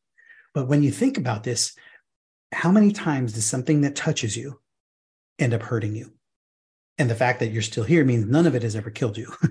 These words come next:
<laughs> right? But how many times does something touch you, end up hurting you? A very small percent of the time. For most people, it's less than ten percent. Now, of course, you know, if that thing touching you could be a car running over the street, well, you know, that could be different too.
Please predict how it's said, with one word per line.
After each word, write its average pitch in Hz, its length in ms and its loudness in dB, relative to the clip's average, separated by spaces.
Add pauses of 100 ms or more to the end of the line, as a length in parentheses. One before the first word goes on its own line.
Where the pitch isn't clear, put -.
(120)
<laughs> - 320 -12
right? 120 220 -2 (180)
But 135 320 0
how 165 140 0
many 185 120 6
times 151 260 2
does 120 100 0
something 120 260 0
touch - 320 -4
you, 107 180 -10 (200)
end 131 180 -2
up 120 100 -4 (120)
hurting 110 340 -2
you? 120 140 -12 (880)
A - 80 -2
very 135 240 4
small 135 260 0
percent 120 280 -2
of 110 80 0
the 110 40 -2
time. 120 300 -10 (640)
For 127 80 2
most 117 260 2
people, 165 400 0 (200)
it's - 180 -4
less 127 160 0
than 123 160 -2
ten 117 180 -2
percent. - 320 -6 (380)
Now, 110 340 0
of - 100 -6
course, 117 300 0
you 131 60 0
know, 113 160 0
if 107 120 -6
that 110 200 -4
thing 113 180 -4
touching 113 320 -4
you 113 120 -2
could 107 80 -10
be 117 100 -2
a 107 60 -6
car 117 280 0
running 113 240 -2
over 110 140 -2
the 107 60 -4
street, 214 280 2
well, 147 320 2
you 139 120 -2
know, 113 220 -4 (100)
that 127 160 -6
could 117 100 -4
be 117 60 0
different 110 280 -4
too. 110 240 -4